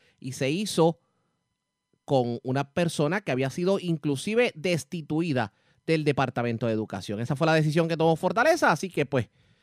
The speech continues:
vamos a darle espacio entonces a Fortaleza para que, pues, pueda difundir la información como ellos prefieran, pero de, de que vamos a mantener obviamente la cobertura, vamos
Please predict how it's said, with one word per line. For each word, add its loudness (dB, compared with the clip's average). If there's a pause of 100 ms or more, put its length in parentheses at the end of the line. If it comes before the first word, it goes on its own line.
(420)
vamos 0
a 6
darle 2
espacio 0
entonces 0
a 0
Fortaleza -2
para -2
que, -6
pues, -16 (1000)
pueda 4
difundir 2
la 2
información 2
como 0
ellos 2
prefieran, 4
pero 2
de, -2 (140)
de -4
que -4
vamos 2
a 4
mantener 0
obviamente 2
la 4
cobertura, 4 (260)
vamos 6